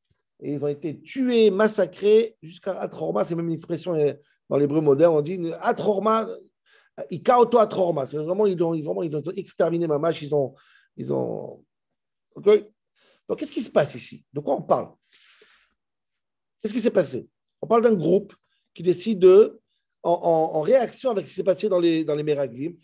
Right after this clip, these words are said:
il essaye de, de rec-, de rectifier. Donc, il se réveille tôt, il part, il y va. Allez, on y va en Israël. On a fait une erreur, on part en Israël.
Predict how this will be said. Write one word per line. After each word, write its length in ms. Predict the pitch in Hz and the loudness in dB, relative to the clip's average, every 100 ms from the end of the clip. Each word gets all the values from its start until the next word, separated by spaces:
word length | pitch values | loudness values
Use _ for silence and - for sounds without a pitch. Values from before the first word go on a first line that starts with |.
| _ - | _ 0
il 100 | 185 | 4
essaye 420 | 180 - 175 160 | 4 6 4 4
de, 220 | 151 147 | 2 2
de 140 | 156 | 2
rec-, 240 | 170 196 151 | 0 0 -4
de 80 | 156 | -4
rectifier. 640 | 175 - - - 233 - _ _ - | -4 -6 -8 -4 -4 -4 _ _ -16
Donc, 100 | 165 | -8
il 80 | 208 | 0
se 40 | |
réveille 260 | 214 226 220 | 4 4 4
tôt, 340 | 214 165 143 - | 4 6 4 -2
il 120 | 208 | -8
part, 460 | - 233 190 139 - | 2 4 4 0 -6
il 140 | 208 214 | -4 2
y 40 | |
va. 180 | 202 220 | 2 4
Allez, 140 | 269 | 4
on 80 | 262 | 4
y 60 | 269 | 4
va 80 | |
en 100 | 269 | 2
Israël. 400 | 247 - 226 165 - | 0 -4 -4 -4 -4
On 120 | 208 | -2
a 80 | 220 | -2
fait 120 | 269 | -2
une 120 | 240 | 0
erreur, 340 | 220 277 285 - _ _ - | 4 4 4 -4 _ _ -6
on 80 | |
part 340 | 185 311 320 233 | 0 2 2 0
en 60 | |
Israël. 420 | 220 - 165 120 | -6 -6 -6 -6